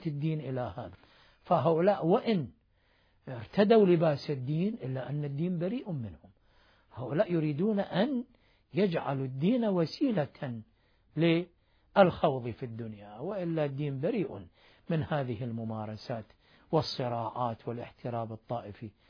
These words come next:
والاحتراب الديني الذي نراه. أبدًا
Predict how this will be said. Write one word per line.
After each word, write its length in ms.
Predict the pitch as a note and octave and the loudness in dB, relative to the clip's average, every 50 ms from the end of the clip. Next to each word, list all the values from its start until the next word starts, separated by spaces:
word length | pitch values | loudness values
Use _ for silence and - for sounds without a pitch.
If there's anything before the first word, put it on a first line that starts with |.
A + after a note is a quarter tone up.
| _ _ _ _ _ _ _ - | _ _ _ _ _ _ _ -10
والاحتراب 760 | B2 B2 B2 A#2 - - - - B2 A#2+ A#2+ A#2 A2+ A2+ A2+ | -8 -8 -8 -8 -10 -12 -10 -8 -8 -6 -6 -6 -8 -8 -10
الديني 720 | A2+ D#2 G2+ A2+ A2+ A#2+ C3 D3+ D3 C3+ B2 B2 G#2 F#2+ | -12 -12 -12 -12 -10 -6 -4 -4 -2 -2 -4 -4 -6 -6
الذي 440 | A2+ A2+ A2 A2 G#2 A#2 A#2 G#2+ - _ _ _ - - _ _ - | -8 -8 -10 -10 -10 -10 -10 -12 -12 _ _ _ -20 -20 _ _ -4
نراه. 460 | C#3+ D3 D3 C3 A2+ A2 A2 G2 C3+ - | -2 0 0 0 0 -4 -4 -6 -8 -6
أبدًا 320 | F3 D3+ C3+ A2+ A#2 A#2+ | -4 -4 -4 -4 -6 -8